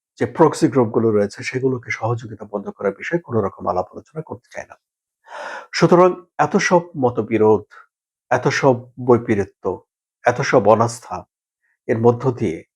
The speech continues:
মধ্যপ্রাচ্যের যে উত্তেজনা চলছে, সে উত্তেজনা কি সত্যি সত্যি কমবে?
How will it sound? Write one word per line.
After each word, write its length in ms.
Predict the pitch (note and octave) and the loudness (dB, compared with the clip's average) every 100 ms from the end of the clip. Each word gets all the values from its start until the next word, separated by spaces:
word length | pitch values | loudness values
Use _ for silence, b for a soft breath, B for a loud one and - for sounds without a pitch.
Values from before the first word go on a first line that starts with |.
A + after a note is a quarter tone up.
| _ _ _ - | _ _ _ 2
মধ্যপ্রাচ্যের 640 | C3+ C#3 C#3+ B2+ - A#2 - | 2 2 -2 -2 -2 -4 0
যে 100 | A2+ B2+ | 0 0
উত্তেজনা 420 | - B2+ A2+ A2 - | -4 -6 -2 -2 0
চলছে, 360 | D3 C3 - - - _ _ _ _ _ - | -2 -2 -6 -14 -16 _ _ _ _ _ -4
সে 120 | - | 2
উত্তেজনা 480 | C3 B2+ D3 C#3 C3+ | 2 2 -2 0 0
কি 220 | C3 C#3 C3+ B2+ _ _ _ _ | -2 0 0 -2 _ _ _ _
সত্যি 280 | - - E3 | -4 0 0
সত্যি 280 | - E3 D3 | 0 -2 -2
কমবে? 420 | - C3+ C3 | 2 2 2